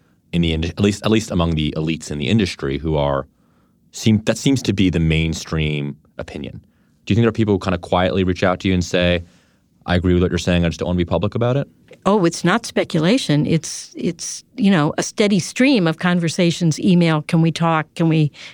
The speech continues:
Speaker 2: meet for coffee? Can we meet for dinner? Can we meet for a drink?
Speaker 1: Yeah.
Speaker 2: I can't say this publicly. I'm worried about the, you know, uh, about the backlash."
Speaker 1: Mm.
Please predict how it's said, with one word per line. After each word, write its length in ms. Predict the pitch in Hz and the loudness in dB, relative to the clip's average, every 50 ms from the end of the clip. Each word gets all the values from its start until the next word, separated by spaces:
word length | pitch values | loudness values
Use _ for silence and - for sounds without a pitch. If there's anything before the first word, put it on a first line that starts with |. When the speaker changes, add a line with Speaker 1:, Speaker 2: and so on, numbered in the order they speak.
| - | -2
Speaker 2:
meet 180 | - 190 196 175 | 2 2 2 2
for 120 | - 196 | 0 -2
coffee? 380 | 170 - 190 175 165 - - 170 | 0 0 2 0 0 0 -2 -2
Can 160 | - - 170 | 0 2 2
we 60 | 170 | 4
meet 220 | 170 175 175 165 - | 4 4 2 2 0
for 100 | 180 165 | -2 0
dinner? 280 | 175 170 165 165 165 | 0 2 2 0 0
Can 120 | 156 - 170 | 0 0 0
we 100 | 175 175 | 2 4
meet 200 | 180 185 - - | 2 2 0 0
for 140 | - 180 170 | 0 2 2
a 80 | 165 | 2
drink? 500 | 151 147 151 151 156 151 147 - - - _ - - | 0 0 2 2 2 2 0 -2 -6 -18 _ -6 0
Speaker 1:
Yeah. 200 | 90 90 85 73 - | 2 2 2 2 0
Speaker 2:
I 160 | - 160 175 | 0 0 0
can't 300 | 175 - 233 233 226 226 | 0 0 0 0 0 0
say 180 | - 226 214 214 | 0 0 2 2
this 180 | 202 202 185 - | 2 0 -2 0
publicly. 500 | - 202 196 185 180 170 - 190 175 175 | -2 0 0 0 0 0 2 2 2 4
I'm 180 | 156 160 165 | 4 4 4
worried 320 | 156 165 180 196 214 196 196 | 4 4 4 4 2 2 2
about 280 | 180 180 180 175 175 | 2 2 0 -2 0
the, 300 | - 185 175 170 165 156 - - - - - - _ _ - | 0 0 0 2 0 -2 -4 -10 -20 -20 -20 -20 _ _ -4
you 100 | 233 190 | 0 2
know, 260 | 170 156 147 156 156 156 - - _ - | 2 2 2 0 -2 -4 -8 -16 _ -4
uh, 240 | - 180 165 175 - - | -2 0 0 0 0 -2
about 400 | - - - 151 190 170 160 156 | -4 -4 -2 0 0 0 0 0
the 80 | - 180 | -2 -2
backlash." 720 | - 196 220 226 220 - 160 127 - - 160 - - - - | -2 0 -2 -2 -2 -2 -2 -2 -2 -4 -6 -8 -8 -6 -4
Speaker 1:
Mm. 240 | 92 87 80 76 | -2 -2 -2 -2